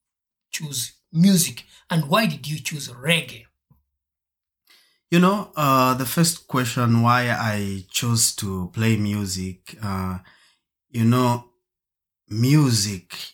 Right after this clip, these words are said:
Speaker 2: is my identity because I come from a family where, uh, music is very known,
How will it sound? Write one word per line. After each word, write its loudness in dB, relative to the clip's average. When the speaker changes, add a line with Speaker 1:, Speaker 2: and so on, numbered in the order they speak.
Speaker 2:
is -4
my 2
identity -6
because 0
I 0
come 0
from -4
a -4
family 0
where, 0
uh, -4
music 0
is -4
very -2
known, -10